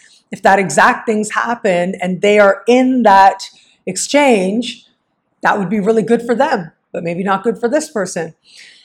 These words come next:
And so where does the harmonious aspect come in, in that case, right?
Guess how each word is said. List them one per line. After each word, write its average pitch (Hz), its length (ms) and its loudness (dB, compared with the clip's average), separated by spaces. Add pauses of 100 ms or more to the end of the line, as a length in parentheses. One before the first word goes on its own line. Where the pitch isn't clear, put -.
And 233 140 -2
so 262 500 4
where 262 240 4
does 302 220 -2
the 247 100 2
harmonious 233 640 2
aspect 202 500 -4
come 190 180 -6
in, 180 120 -4
in 180 120 -8
that 175 200 -6
case, 175 240 -10
right? 226 200 2